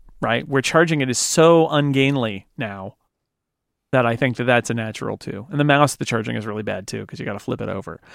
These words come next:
So I think those are, those are two examples. I,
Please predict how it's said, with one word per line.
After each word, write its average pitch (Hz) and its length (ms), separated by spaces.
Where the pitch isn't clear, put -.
So 107 440
I - 120
think 135 140
those 120 180
are, 113 180
those 127 240
are 113 140
two 113 220
examples. 117 440
I, 147 160